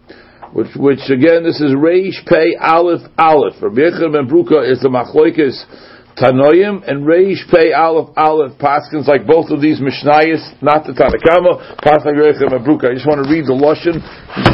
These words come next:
show you what I mean here. Again, it's Dvarim just as a, a Goma. I'm sure it's Dvar-, Dvarim Shutim for everybody. But Reish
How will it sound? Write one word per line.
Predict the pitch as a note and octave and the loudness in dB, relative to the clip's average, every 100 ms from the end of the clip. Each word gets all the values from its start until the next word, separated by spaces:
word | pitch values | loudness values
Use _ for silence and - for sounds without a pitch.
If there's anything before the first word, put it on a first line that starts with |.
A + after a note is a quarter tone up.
| D#3 | 2
show | D3 | 2
you | D3 - - - - - | 2 0 -2 -14 -16 -8
what | B2+ C#3 | -4 -2
I | C3+ | -2
mean | C#3+ D#3+ D3+ | -4 -4 0
here. | D#3 D3+ | 2 2
Again, | C3+ C#3+ C#3 | 0 -4 -4
it's | B2 - - - | -6 -8 -10 -4
Dvarim | C3 D3+ C#3 | -2 0 -2
just | C3 - C3+ | -2 -2 -2
as | B2+ | -2
a, | C3+ B2+ - | -2 -2 -6
a | B2 | -6
Goma. | A2+ D3+ D#3 D3 C#3 - - - _ - | 0 0 2 0 -2 -6 -12 -20 _ -20
I'm | - - | -20 -8
sure | C#3 C3+ | -2 0
it's | C3 - _ - - | -2 -8 _ -20 -4
Dvar-, | C3+ C3+ B2+ B2+ | -2 -2 -4 -2
Dvarim | C3+ | -2
Shutim | B2 - D3+ C3 A2 | -4 -4 -4 -6 -4
for | A#2+ | -2
everybody. | A#2 B2 B2+ D3 C3 | -2 0 2 2 -2
But | - - - B2+ | -12 -12 -4 0
Reish | E3 F3 | 0 0